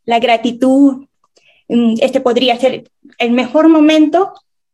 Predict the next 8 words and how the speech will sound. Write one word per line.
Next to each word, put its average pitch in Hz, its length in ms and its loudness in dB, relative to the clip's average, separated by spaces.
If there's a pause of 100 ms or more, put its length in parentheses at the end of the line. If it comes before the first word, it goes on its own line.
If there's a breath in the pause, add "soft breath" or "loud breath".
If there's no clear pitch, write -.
(120)
ahora 240 240 -2
que 277 80 -2
estamos 240 300 -6
conversando 202 580 -4
nosotras. 180 580 -12 (500 soft breath)
Am, 208 460 -2
la 220 140 0
armonía. 240 800 0